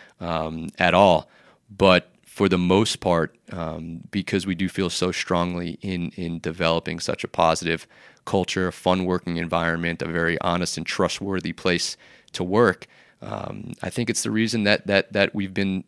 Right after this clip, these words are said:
you know, very successful to date. It's re-, it's, it's the reason why so many people, so many staff members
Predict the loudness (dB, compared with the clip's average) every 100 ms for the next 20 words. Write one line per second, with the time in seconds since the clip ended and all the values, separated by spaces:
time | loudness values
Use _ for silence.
0 | -4 -2 0 2 2 0 0 0 0 -6
1 | 0 0 0 -2 -8 -8 -8 -10 -8 -6
2 | -2 0 0 2 2 0 _ _ _ _
3 | -18 -16 -4 0 2 2 0 -2 -4 -4
4 | 0 -2 -2 -8 -4 -2 -2 0 0 0
5 | -2 0 -2